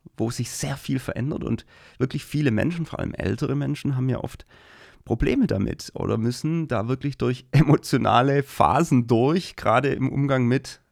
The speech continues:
wenn sie jetzt sagen, „Jetzt brauche ich auch ein Smartphone“ oder „Jetzt muss ich mich auf das neue Computerprogramm einstellen“ oder, ja, also das sind Themen.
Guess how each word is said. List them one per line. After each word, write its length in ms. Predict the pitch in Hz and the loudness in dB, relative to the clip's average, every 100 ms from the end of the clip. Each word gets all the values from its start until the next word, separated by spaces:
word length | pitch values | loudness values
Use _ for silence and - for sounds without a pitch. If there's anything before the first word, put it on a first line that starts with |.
| _ | _
wenn 140 | - 117 | -6 -4
sie 80 | 123 | -4
jetzt 160 | 117 | -2
sagen, 220 | 117 113 | 0 0
„Jetzt 220 | 120 - - | -2 -6 -2
brauche 240 | - 113 | 0 2
ich 80 | 104 | 0
auch 160 | 107 | 0
ein 80 | 113 | -2
Smartphone“ 640 | 107 104 104 - - - | -2 -2 -4 -6 -4 -2
oder 140 | 127 110 | -4 -6
„Jetzt 140 | 107 | -6
muss 140 | 120 117 | -6 -6
ich 120 | 117 | -6
mich 140 | 117 | -6
auf 100 | 113 | -8
das 120 | 113 | -8
neue 240 | 117 110 110 | -4 -2 0
Computerprogramm 800 | 117 113 135 139 - - 117 127 | 0 0 0 -2 -4 -2 0 0
einstellen“ 560 | 120 117 - 107 117 | -2 -4 -4 -2 -2
oder, 220 | 120 113 110 - - - - - - - - | -2 -4 -6 -10 -20 -20 -20 -20 -20 -18 -2
ja, 280 | 104 - - - | 2 2 0 -6
also 200 | - 117 | -2 0
das 160 | 127 127 | 0 2
sind 240 | 143 - _ _ | 2 0 _ _
Themen. 400 | - 139 151 196 | 6 6 6 2